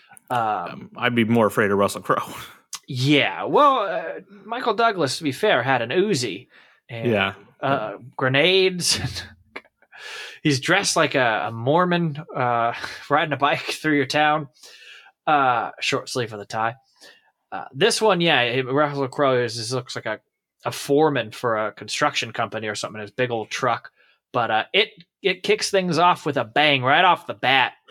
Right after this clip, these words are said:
Speaker 1: It, it, it just erupts, and, uh, it doesn't really settle down. And a, a lot of the times, just like, "Holy shit," uh, throughout the show, and it's, it's violent.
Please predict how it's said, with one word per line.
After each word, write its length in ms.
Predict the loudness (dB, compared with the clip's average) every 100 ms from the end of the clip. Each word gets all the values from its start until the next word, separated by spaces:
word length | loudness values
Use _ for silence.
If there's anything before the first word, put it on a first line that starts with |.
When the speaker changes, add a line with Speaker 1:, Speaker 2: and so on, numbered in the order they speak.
| -14
Speaker 1:
It, 100 | -10 -10
it, 180 | -8
it 160 | -10 -6
just 360 | -4 -2 -6 _ _ _ _ _ -2
erupts, 840 | 0 2 2 0 -10 -6 -4 -6 -8 _ _ _ _ -6
and, 320 | -4 -4 -2
uh, 340 | 0 2 0 -2 _ _ _ _ _ _ -4
it 100 | 0
doesn't 300 | 2 0 0
really 240 | 2 2
settle 320 | 4 2 2 2
down. 380 | 2 2 0 -2
And 80 |
a, 40 | 0
a 380 | 2 2 2 2
lot 220 | 4 4
of 80 | 2
the 60 | 0
times, 380 | 2 2 2 -2
just 160 | -2
like, 100 | -2
"Holy 340 | 2 2 2 0
shit," 560 | 2 4 4 2 -2 -6 -8
uh, 340 | -4 -2 -4 -10
throughout 460 | -4 0 2 0
the 80 | -2
show, 360 | 0 0 0 -2
and 180 | -8 -16 _ _ _ _ _ -16 -12
it's, 280 | -4 -4 -6 -12
it's 140 | -12
violent. 560 | 0 4 4 2 -2